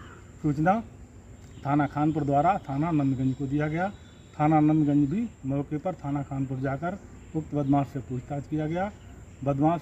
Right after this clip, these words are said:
की पूछताछ के दौरान बताए गए निशान पर उसको ले जाकर ग्राम फतेहुल्लापुर थाना नंदगंज में लूटी गई सामान को बरामदगी कराई गई। बरामदगी के दौरान एसआई श्री आनंद गुप्ता की सरकारी रिवाल्वर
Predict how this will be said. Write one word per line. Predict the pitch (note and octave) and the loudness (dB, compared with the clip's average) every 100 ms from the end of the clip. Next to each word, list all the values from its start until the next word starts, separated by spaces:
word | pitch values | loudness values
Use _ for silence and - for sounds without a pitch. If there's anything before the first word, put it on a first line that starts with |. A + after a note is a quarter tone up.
| - | -2
की | D3 | -4
पूछताछ | D#3+ D#3 - D3 | -2 -4 -2 -4
के | - C#3 | -4 -4
दौरान | C#3 C#3+ E3 F3 - - | -2 0 -2 -4 -8 -12
बताए | C3+ D3 D#3+ | -10 -4 -2
गए | D#3+ | 2
निशान | D3+ C3+ C#3 C#3 | 2 0 0 -2
पर | C3 F#3+ - - - - | -2 -4 -6 -20 -14 -8
उसको | C#3 - C#3+ | -6 0 0
ले | C3+ | 2
जाकर | C3+ C3+ F3 G3 A3 - - - B2+ | 2 0 0 -4 -4 -14 -20 -14 -2
ग्राम | C3+ D#3 F3+ F#3+ - - | 6 6 4 -4 -14 -14
फतेहुल्लापुर | C#3+ C#3 D3+ C#3+ C#3+ F#3+ | -10 -2 0 2 0 -2
थाना | - C#3+ C#3+ | -6 -4 0
नंदगंज | C#3 D3 C#3+ C#3 G3+ A3 - - - | 2 4 4 2 -2 -4 -14 -14 -2
में | D3 F3 | 0 2
लूटी | D3+ D3 D3 F#3 | 2 0 0 -2
गई | D#3+ D#3+ | 0 0
सामान | D3+ C3+ C#3+ D3 | 0 2 2 2
को | F3 G#3+ - - - | -2 -8 -12 -20 -8
बरामदगी | B2+ C#3 C#3 C#3 E3+ | -2 2 2 2 0
कराई | E3 D#3 E3 | 0 -2 0
गई। | E3+ G3+ G#3 - | 0 -2 -4 -8
बरामदगी | B2+ C#3+ C#3+ D3 C#3+ G#3+ | -4 0 2 2 2 -2
के | G3+ C#3+ | 0 -2
दौरान | C3 C3+ D#3 G#3 - - - C#3 | -2 0 0 -2 -8 -20 -12 -6
एसआई | C#3 D#3 E3 | -4 -2 -2
श्री | D3+ D3 D3+ | -2 0 0
आनंद | C#3 D#3 F#3 | 2 2 2
गुप्ता | D3 - D3 | -2 -4 -6
की | C#3 F3 | -6 -8
सरकारी | - A#2 C#3+ D3+ | -8 -4 -2 0
रिवाल्वर | C#3 C3+ C#3 C#3+ F#3 | 0 0 0 0 -4